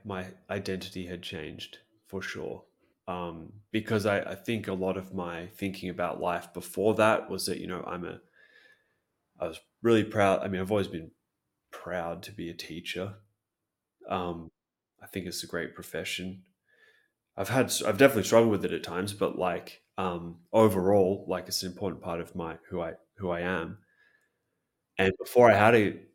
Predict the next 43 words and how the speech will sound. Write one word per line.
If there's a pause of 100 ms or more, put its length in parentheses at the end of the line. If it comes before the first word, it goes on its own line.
had
a
child, (180)
I'd
be, (300)
I
spent
a
lot
of
time
at
school. (200)
I
didn't
even
really,
you
know,
I
often
kind
of,
like,
you
know, (320)
didn't
really
think
about
my
home (440)
as, (600)
you
know,
like,
I
do
gardening
at
school (420)
and,
like,